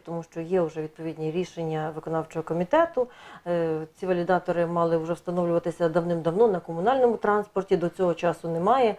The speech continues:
І от цікаво, як буде з приватними перевізниками.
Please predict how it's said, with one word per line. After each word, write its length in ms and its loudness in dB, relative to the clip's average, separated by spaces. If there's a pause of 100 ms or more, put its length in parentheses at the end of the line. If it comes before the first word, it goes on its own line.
(300)
І 60 -2
от 180 0
цікаво, 380 2
як 320 0
буде 240 -4
з 40 -6
приватними 600 0
перевізниками. 720 -4